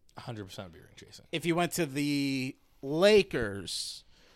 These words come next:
Speaker 2: I'd probably call that ring chasing.
Speaker 1: Which he already expressed that if he does leave, he was not going a team with two superstars on it.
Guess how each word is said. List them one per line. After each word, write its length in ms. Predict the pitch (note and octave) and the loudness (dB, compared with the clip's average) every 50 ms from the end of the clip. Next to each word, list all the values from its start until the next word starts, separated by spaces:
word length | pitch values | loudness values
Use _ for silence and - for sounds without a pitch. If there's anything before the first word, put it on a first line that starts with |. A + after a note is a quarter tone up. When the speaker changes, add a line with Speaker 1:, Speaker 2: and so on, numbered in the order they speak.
| - - - - - _ | -20 -20 -20 -20 -14 _
Speaker 2:
I'd 180 | - D3+ C#3+ - | -2 -2 -2 0
probably 220 | - D3 C3 B2 | 0 0 0 0
call 160 | - - B2 A#2 | -2 -2 -2 -2
that 120 | A2+ G#2+ | -2 -4
ring 160 | A2 A2 G#2+ | -4 -6 -6
chasing. 320 | - - B2 A2 G#2 B2+ D3 | -8 -8 -10 -8 -4 0 0
Speaker 1:
Which 200 | F3+ C3 - - _ | 0 0 0 -8 _
he 340 | - - F#3 G#3+ A#3 B3 A3 | -8 -4 -4 -2 0 2 4
already 400 | G#3+ G#3+ G#3 G#3+ G3+ F#3 - - - | 4 4 4 2 0 -2 -6 -6 -6
expressed 760 | D#3 C3+ - - - - E3 D#3+ C#3+ B2+ - - - - - | -8 -6 -6 -8 -6 -2 0 0 0 0 -4 -8 -10 -12 -8
that 180 | C3 C3 B2+ A#2+ | -6 -4 -4 -4
if 100 | A#2 A2+ | -6 -6
he 100 | C3+ C3 | -6 -8
does 380 | A#2 A#2 B2 B2 B2 A#2+ G#2+ A2 | -2 0 2 2 2 0 -2 -4
leave, 500 | A2 A#2+ A#2 G#2+ G2+ G2 G2 G2 - - _ _ _ _ _ _ _ _ _ _ _ _ | -4 -4 -4 -4 -4 -6 -10 -12 -16 -20 _ _ _ _ _ _ _ _ _ _ _ _
he 200 | - A#2+ C3 C3 | -8 -8 -6 -6
was 180 | B2 A#2 A#2 A#2+ | -6 -6 -6 -4
not 280 | B2+ B2 A#2+ A#2+ A2 A#2 | -2 -2 -2 -2 -2 -4
going 240 | A#2+ A#2+ A#2 A2+ | -4 -4 -4 -4
a 60 | A2+ G#2 | -8 -10
team 340 | - - A#2+ A2 G#2+ G#2 | -10 -10 -8 -8 -8 -8
with 220 | G2+ G2+ - - - _ - | -8 -10 -10 -12 -18 _ -18
two 160 | - - A2+ | -10 -8 -8
superstars 600 | G#2 - - G#2 F2 F#2+ F2 - D2+ - - F2+ | -8 -8 -10 -12 -12 -12 -14 -16 -16 -18 -18 -18
on 140 | E2+ B1 A1+ - | -20 -20 -20 -20
it. 80 | - | -20